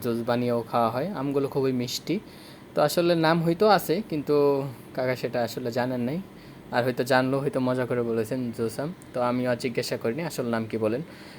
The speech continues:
তো আমরা এখন আসলে গতকাল, মানে গতকাল বলতে গত পরশু দিন maybe হতে পারে, আমরা আসছিলাম, আসার পর অনেকগুলো আম দেখতে পেয়েছিলাম, কিন্তু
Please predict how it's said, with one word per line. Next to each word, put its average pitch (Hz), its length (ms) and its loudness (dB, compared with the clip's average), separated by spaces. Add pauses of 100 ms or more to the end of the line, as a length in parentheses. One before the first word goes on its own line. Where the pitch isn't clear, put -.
(140)
তো 147 80 8
আমরা 156 300 8
এখন 165 240 4
আসলে 151 300 2
গতকাল, 151 540 6
মানে 139 200 0
গতকাল 151 840 4
বলতে 156 280 -2
গত 180 260 -2
পরশু 160 260 -2
দিন 139 400 0
maybe 131 280 -2
হতে 127 200 -2
পারে, 123 240 4
আমরা 120 320 0
আসছিলাম, 131 380 2
আসার 127 220 0
পর 139 120 -2
অনেকগুলো 139 400 0
আম 139 220 0
দেখতে 139 300 -2
পেয়েছিলাম, 113 460 0
কিন্তু 123 320 -2